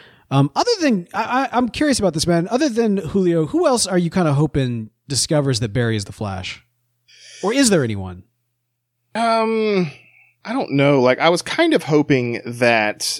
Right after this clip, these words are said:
Speaker 2: uh, the kid in the last episode,
Speaker 1: Mm.
Speaker 2: that Barry would, like, kinda give a wink and a nod to him.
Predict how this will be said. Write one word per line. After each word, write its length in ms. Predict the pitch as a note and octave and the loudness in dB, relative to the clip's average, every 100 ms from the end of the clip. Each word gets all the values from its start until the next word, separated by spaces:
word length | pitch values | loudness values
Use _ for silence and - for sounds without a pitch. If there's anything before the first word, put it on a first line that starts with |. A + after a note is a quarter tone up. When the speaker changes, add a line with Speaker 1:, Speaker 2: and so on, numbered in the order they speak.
| - | -6
Speaker 2:
uh, 460 | A#2 A2+ G#2 G2+ F2+ | -4 -2 -2 -2 -4
the 100 | G#2 | -6
kid 180 | G#2 C#3 | -2 0
in 60 | C3+ | 0
the 80 | G#2+ | 0
last 260 | G2+ G#2 | -2 -2
episode, 560 | B2+ - - C#3+ D3 D3 _ _ C3 | -2 -2 2 2 2 -4 _ _ -10
Speaker 1:
Mm. 1080 | C#3 C#3+ C#3 C3+ C3 B2+ B2 A#2 A2+ A2 G#2+ | -4 0 2 2 2 0 -2 -2 -4 -2 0
Speaker 2:
that 160 | G#2 | 0
Barry 220 | A2 B2+ | 4 4
would, 100 | A#2+ | 4
like, 160 | A2 G#2 | 2 0
kinda 180 | A#2+ A#2 | -2 -2
give 120 | A2+ | -2
a 40 | |
wink 200 | G#2+ A2 | -2 -4
and 100 | A2 | -6
a 20 | A2 | -4
nod 220 | G#2+ G#2+ | -4 -4
to 60 | |
him. 400 | - G#2 G#2+ A#2 | -6 -4 -6 -8